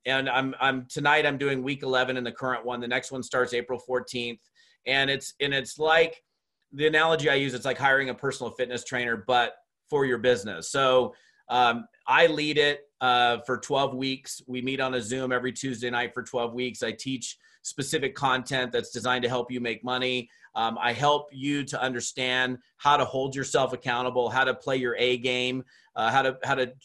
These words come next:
show up every single day. You can't do A Team and do less.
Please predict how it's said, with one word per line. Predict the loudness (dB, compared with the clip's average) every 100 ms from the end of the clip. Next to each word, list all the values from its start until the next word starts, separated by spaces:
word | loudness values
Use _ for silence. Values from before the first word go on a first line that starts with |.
| _
show | -8 2 4
up | 4 2 2
every | -2 0 -4
single | -4 -2 -2
day. | 0 2 2 0 -4 _
You | -6 -2
can't | 2 2 2
do | 0 2
A | 2 0
Team | -4 -2
and | -2 -2
do | -4
less. | -2 -4 -4 -10 -16